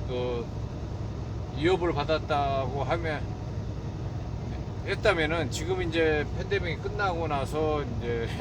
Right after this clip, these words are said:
<laughs> 정상적으로 돌아오는데 이제 트럭커들이 직격탄을 맞고 있습니다.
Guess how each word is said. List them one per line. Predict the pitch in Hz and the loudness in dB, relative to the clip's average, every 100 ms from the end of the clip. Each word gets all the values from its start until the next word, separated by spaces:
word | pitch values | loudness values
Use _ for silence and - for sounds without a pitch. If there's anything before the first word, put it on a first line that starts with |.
| 120 - | -2 -2
<laughs> | - - | -4 -6
정상적으로 | - 160 170 175 170 160 139 | -2 0 2 0 2 0 0
돌아오는데 | - 143 151 143 139 139 190 | 0 4 6 4 0 0 0
이제 | 165 139 - | 2 -2 -2
트럭커들이 | 196 196 175 143 135 160 170 | -2 0 0 0 0 2 0
직격탄을 | - 127 135 139 120 | -2 -2 -2 0 0
맞고 | 107 107 110 | 0 -2 -2
있습니다. | - - - - | -4 -4 -4 -4